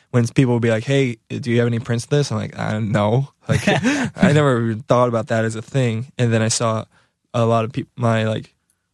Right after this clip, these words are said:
Speaker 1: contemporaries, I guess. That's a funny word. I've never used it. Uh,
Speaker 2: You're growing
Speaker 1: peop-,
Speaker 2: up.
Speaker 1: people who are also
Speaker 2: Oh.
Speaker 1: my age and draw pictures doing that, like, making stores and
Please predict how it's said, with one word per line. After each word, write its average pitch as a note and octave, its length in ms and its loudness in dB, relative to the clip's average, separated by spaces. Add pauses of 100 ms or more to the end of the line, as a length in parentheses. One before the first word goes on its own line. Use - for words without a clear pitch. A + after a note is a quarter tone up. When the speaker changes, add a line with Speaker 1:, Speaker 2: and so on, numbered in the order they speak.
Speaker 1:
contemporaries, A2+ 720 -2
I - 80 -8
guess. - 360 -10 (120)
That's - 140 -14
a - 40 -16
funny A2 240 -2
word. G#2+ 280 -2 (100)
I've A#2 80 -4
never A2+ 180 2
used A2+ 280 0
it. - 120 -10 (680)
Uh, A2+ 360 2 (500)
Speaker 2:
You're A#2+ 100 -8
growing A#2+ 240 -2
Speaker 1:
peop-, F3+ 160 6
Speaker 2:
up. - 100 -18 (180)
Speaker 1:
people F3+ 380 2 (240)
who E3 140 6
are D3 180 4
also C#3 640 2
Speaker 2:
Oh. C3 140 -8
Speaker 1:
my B2+ 220 4
age B2+ 440 -2
and B2 160 0
draw A#2 180 4
pictures A#2+ 600 -2 (500)
doing B2+ 480 4 (220)
that, A2+ 320 2
like, A2 140 -4 (440)
making A2+ 280 0
stores A2 380 -2
and A2+ 260 -4